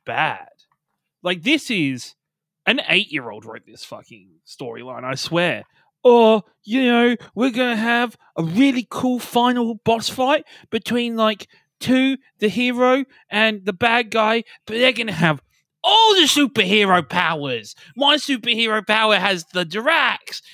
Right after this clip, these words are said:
and my superhero power, I get to be the Abomination's arm. But you know what would be really fucking cool? If, like, their body parts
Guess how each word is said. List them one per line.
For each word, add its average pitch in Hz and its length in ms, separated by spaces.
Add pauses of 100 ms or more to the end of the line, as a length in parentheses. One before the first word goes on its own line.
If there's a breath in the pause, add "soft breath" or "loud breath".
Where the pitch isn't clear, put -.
(160 loud breath)
and 226 220
my 311 240
superhero 233 680
power, 202 360 (200 loud breath)
I 285 140
get 214 220
to 214 80
be 196 200
the 185 120
Abomination's 269 800
arm. 156 260 (220 loud breath)
But - 120
you 160 60
know 175 100
what 151 120
would - 0
be 147 120 (100)
really 151 340
fucking 170 320
cool? 185 320 (280 loud breath)
If, 147 180
like, 151 280 (320)
their 165 240
body 165 360
parts 226 560